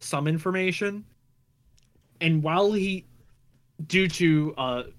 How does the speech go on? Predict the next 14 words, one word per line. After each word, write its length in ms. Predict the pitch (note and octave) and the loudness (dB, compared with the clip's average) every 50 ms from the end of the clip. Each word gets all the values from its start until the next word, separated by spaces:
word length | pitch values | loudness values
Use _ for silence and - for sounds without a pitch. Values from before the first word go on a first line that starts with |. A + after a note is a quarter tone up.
| - - | -18 -12
him 300 | - C#3 E3 E3 D#3 D3+ D3 | -2 2 2 4 4 2 0
kind 220 | - - E3 D3+ C#3 | 0 0 0 0 0
of 60 | - | -2
starting 440 | - - - D#3+ C#3 C#3+ C#3+ C3+ B2 | -6 -6 -4 -2 -2 -2 -2 -4 -6
a 60 | A2+ | -10
fight, 440 | - - - C#3+ C#3 C#3+ D3+ D#3 - - _ _ _ _ _ _ _ _ _ _ _ _ _ _ _ _ _ _ _ _ _ _ - | -12 -6 -2 0 2 2 0 -2 -4 -8 _ _ _ _ _ _ _ _ _ _ _ _ _ _ _ _ _ _ _ _ _ _ -2
they 300 | - C#3+ C#3 C3+ C3 B2+ | 0 2 2 2 0 -2
keep 320 | - - - F3 D#3+ D#3+ | -4 -2 -2 0 2 4
him 140 | F3 E3+ E3 | 2 4 6
there 360 | E3 F3+ F3+ F3+ F#3 G3+ - - - - - _ _ _ _ _ _ _ _ _ _ _ _ _ _ _ _ _ _ | 6 6 6 6 4 2 -4 -14 -20 -20 -20 _ _ _ _ _ _ _ _ _ _ _ _ _ _ _ _ _ _
because 420 | - C#3+ B2 - C3+ C3 B2 - | -4 -2 0 0 0 0 0 -2
the 340 | - - C3+ B2+ B2 A#2+ A#2+ - - D3+ | -4 -2 0 0 0 0 -2 -6 -12 -8
he-, 160 | - D#3 D3+ - - - _ _ - | -6 -6 -6 -6 -10 -20 _ _ -4
the 520 | - D3 C#3+ C#3 C3 B2 B2 B2 A#2+ B2 | 0 2 2 2 2 2 0 -2 -2 -4